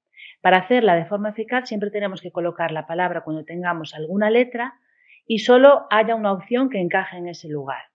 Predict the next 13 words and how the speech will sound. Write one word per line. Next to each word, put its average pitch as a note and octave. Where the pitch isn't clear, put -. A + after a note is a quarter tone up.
Por F#3+
lo G3
tanto, A#3+
debemos A#3
empezar A3
colocando G#3
las G#3
palabras A3
que F#3+
tienen G3
la E3
letra E3
M, A3+